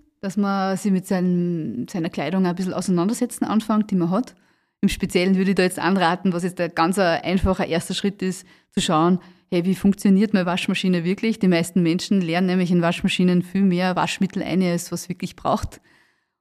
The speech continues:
Und das wäre ein erster wirklich guter ökologischer Schritt, dass man mal mit besserem Gewissen Wäsche wascht oder sich überlegt, muss ich jedes Teil wirklich immer wieder waschen oder kann ich mal was lüften zum Beispiel auch, was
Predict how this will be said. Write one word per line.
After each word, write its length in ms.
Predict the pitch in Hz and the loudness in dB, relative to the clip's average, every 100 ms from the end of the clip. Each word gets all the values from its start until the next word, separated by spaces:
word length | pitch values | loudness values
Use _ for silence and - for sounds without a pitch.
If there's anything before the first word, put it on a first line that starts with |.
| _ | _
Und 260 | 208 202 214 | 4 4 4
das 140 | 175 | 4
wäre 380 | 196 190 190 175 | 4 6 6 4
ein 60 | |
erster 400 | 196 202 202 202 | 2 2 4 4
wirklich 400 | 180 208 214 190 | 4 4 2 2
guter 340 | - 226 208 - | 2 2 2 0
ökologischer 640 | 196 202 185 233 226 226 | 0 2 6 6 4 2
Schritt, 420 | - 220 214 - | 0 0 0 -2
dass 140 | 185 180 | -4 0
man 220 | 185 180 | 0 2
mal 240 | 180 180 | 2 0
mit 300 | 180 185 - | 0 -2 -2
besserem 420 | - 180 - 185 180 | -2 -2 0 0 0
Gewissen 520 | 180 180 - 170 151 | 0 -4 -4 -6 -4
Wäsche 280 | 151 - 220 | -2 0 2
wascht 400 | 214 - - - _ _ _ _ | 2 0 -8 -20 _ _ _ _
oder 220 | 214 220 | 2 4
sich 180 | 202 202 | 4 2
überlegt, 500 | 196 185 185 185 - - _ - | 2 2 0 -2 -10 -20 _ 2
muss 160 | 196 | 2
ich 60 | 196 | 2
jedes 260 | 190 190 | 0 -2
Teil 260 | 190 165 175 | 0 -2 0
wirklich 300 | 180 180 175 | -2 -4 -4
immer 180 | 180 170 | -4 -2
wieder 220 | 170 165 | -4 -2
waschen 440 | 165 190 - 190 | -2 -2 0 0
oder 180 | 165 165 | 0 -2
kann 140 | 185 175 | 0 0
ich 80 | |
mal 160 | 170 160 | 2 0
was 160 | 165 - | -2 -2
lüften 440 | 175 247 - 247 | 0 0 2 2
zum 140 | 226 | 2
Beispiel 380 | 202 190 - 208 | 0 0 0 0
auch, 360 | 185 185 185 180 | 0 2 0 0
was 340 | 165 - - | -6 -8 -18